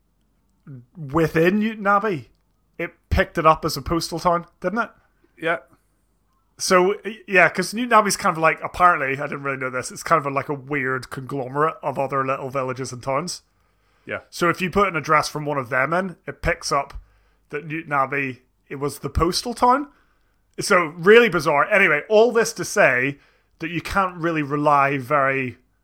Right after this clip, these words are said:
Speaker 1: you can't rely on what Google returns you in that geo-formatted address, or you can't really rely on them to return sensible stuff elsewhere. So it's all a bit up in
Speaker 2: Yeah.
Speaker 1: the air. So we
Speaker 2: And then
Speaker 1: thought, right, we,
Speaker 2: just,
Speaker 1: we need
Speaker 2: just to,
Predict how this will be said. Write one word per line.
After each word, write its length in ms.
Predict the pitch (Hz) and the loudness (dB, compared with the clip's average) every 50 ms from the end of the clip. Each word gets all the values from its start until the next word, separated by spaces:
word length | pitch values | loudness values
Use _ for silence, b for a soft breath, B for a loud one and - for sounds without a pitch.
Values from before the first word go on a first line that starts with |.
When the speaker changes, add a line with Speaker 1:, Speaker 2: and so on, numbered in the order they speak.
| _ _ _ - | _ _ _ -16
Speaker 1:
you 120 | 151 139 | -8 0
can't 220 | - 180 180 165 156 | 4 4 4 4 4
rely 360 | 160 160 160 156 160 147 143 | 2 4 6 6 6 6 6
on 340 | 135 135 131 127 131 147 - - | 4 0 -2 -6 -8 -12 -14 -10
what 320 | 160 143 151 - - - | -6 -4 -4 -4 -4 -4
Google 420 | - 151 143 131 143 139 139 143 - | -4 -4 -2 -2 -2 -2 -4 -6 -8
returns 600 | 156 143 131 - - 151 139 131 139 135 127 143 | -8 -8 -8 -4 -2 -2 0 -2 -2 -6 -6 -4
you 160 | 147 147 156 - | -4 -4 -4 -4
in 120 | 160 147 139 | -6 -6 -4
that 180 | 139 135 131 123 | -2 -4 -4 -4
geo-formatted 720 | - 143 135 131 131 - 143 131 131 131 127 127 123 123 | -4 -4 -4 -4 -4 -4 -4 -2 0 0 0 0 -4 -8
address, 420 | 123 - 135 131 127 123 - - - b b b b b b b b b b b b _ _ _ _ _ _ - | -6 -2 0 2 2 0 -2 -6 -18 b b b b b b b b b b b b _ _ _ _ _ _ 6
or 280 | 196 180 190 190 180 | 8 10 10 10 8
you 120 | 170 160 147 | 6 2 2
can't 240 | - 170 170 165 156 | 2 4 4 4 2
really 200 | 151 151 143 139 | -2 -4 -4 -4
rely 280 | 135 143 143 139 135 | -2 2 2 4 4
on 100 | 135 135 | 2 0
them 260 | 135 127 127 123 - _ _ - | -4 -8 -10 -12 -16 _ _ -14
to 80 | - 143 | -12 -10
return 380 | 131 131 - - 139 131 131 120 | -8 -8 -4 -2 -2 -2 -2 -4
sensible 600 | - - - 160 147 143 - - 135 127 139 127 | -6 -4 -2 -2 -2 -2 -4 -10 -10 -8 -8 -8
stuff 400 | - - 143 131 123 - - - - 170 | -4 -2 -2 -2 -2 -4 -8 -8 -2 0
elsewhere. 600 | 151 147 135 - - 131 127 135 165 175 151 - - | 0 0 -2 -4 -6 -2 0 0 0 0 -2 -8 -12
So 240 | - - 156 147 | -6 -2 0 0
it's 180 | 143 151 147 - | 0 0 2 2
all 140 | 170 165 165 | 4 4 4
a 20 | 156 | 2
bit 140 | 151 139 | 0 0
up 100 | 139 127 | -2 -2
in 60 | 110 - | -4 -4
Speaker 2:
Yeah. 60 | 123 | -4
Speaker 1:
the 60 | 123 | -6
air. 100 | 127 - B B B B B B B B B | -6 -8 B B B B B B B B B
So 140 | B - 170 | B -2 0
we 100 | 185 214 | 0 2
Speaker 2:
And 60 | 160 156 | 2 4
then 60 | 165 | 2
Speaker 1:
thought, 160 | 160 151 143 | 2 2 2
right, 120 | 147 143 143 | 0 -2 -2
we, 60 | 156 175 | -2 -6
Speaker 2:
just, 80 | - - _ | -8 -10 _
Speaker 1:
we 120 | 156 160 170 | -8 -6 -6
need 300 | 180 185 190 185 - - _ _ - | -4 -4 -6 -6 -10 -18 _ _ -16
Speaker 2:
just 200 | 165 135 - - | -14 -14 -14 -16
to, 80 | - | -20